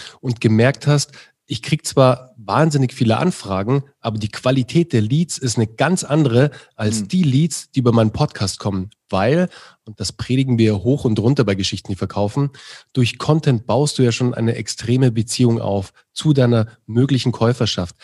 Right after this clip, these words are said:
Speaker 1: Also egal, ob das jetzt über einen Podcast wie in deinem Fall ist oder ob's über YouTube-Videos ist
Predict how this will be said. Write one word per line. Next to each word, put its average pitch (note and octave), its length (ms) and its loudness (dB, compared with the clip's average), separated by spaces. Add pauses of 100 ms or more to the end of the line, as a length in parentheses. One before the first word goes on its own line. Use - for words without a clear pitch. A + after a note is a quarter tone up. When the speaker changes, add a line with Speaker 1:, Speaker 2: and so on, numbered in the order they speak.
(180)
Speaker 1:
Also A2 140 2
egal, A#2 240 4
ob - 80 -4
das B2 140 2
jetzt A#2 140 0
über A#2 160 2
einen A2 160 0
Podcast - 440 -4
wie A2 40 0
in G#2 80 2
deinem B2 240 2
Fall C#3+ 220 0
ist C#3+ 220 -2
oder A2+ 240 -2
ob's A2 200 -6
über G#2 140 -4
YouTube-Videos C#3 760 0
ist C#3 180 -2